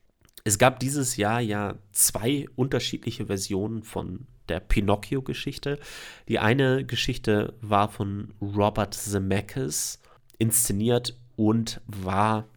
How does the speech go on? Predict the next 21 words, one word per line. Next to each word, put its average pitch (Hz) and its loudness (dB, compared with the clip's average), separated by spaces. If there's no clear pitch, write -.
ich 98 -2
sag's - -2
einfach, 95 -4
wie 98 -6
es - -6
ist, - -6
totaler 87 2
Schrott. - -8
Jetzt - 6
hat - 0
Guillermo 127 6
del 117 4
Toro 120 2
eine 117 0
weitere 117 4
Version 98 2
versucht 110 0
und 113 4
ich - -4
muss 131 2
zugeben, 147 -4